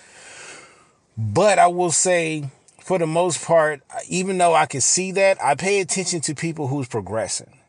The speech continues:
You know, I mean, shout out to my boy Greggy. Yo, Greggy bought a house this year. You know, um,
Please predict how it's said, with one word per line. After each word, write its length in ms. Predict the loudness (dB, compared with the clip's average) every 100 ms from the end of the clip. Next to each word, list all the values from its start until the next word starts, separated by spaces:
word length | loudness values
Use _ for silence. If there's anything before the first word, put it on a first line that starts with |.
| _ _
You 140 | -6
know, 180 | -2 0
I 120 | 0
mean, 300 | 0 -4 -6
shout 280 | -2 2 2
out 140 | 2
to 160 | 0 -4
my 120 | -4
boy 380 | -4 -2 0 -2
Greggy. 640 | -2 0 0 -4 -10 -10
Yo, 220 | -6 -4 -4
Greggy 420 | -2 -4 -4 -6
bought 240 | -2 0
a 40 | 0
house 340 | 0 -2 -4
this 220 | -12 -12
year. 340 | -14 -18 -20 _ _ _ _ -12
You 120 | -8
know, 400 | -4 -2 -2 -4
um, 580 | -2 0 0 -2 -6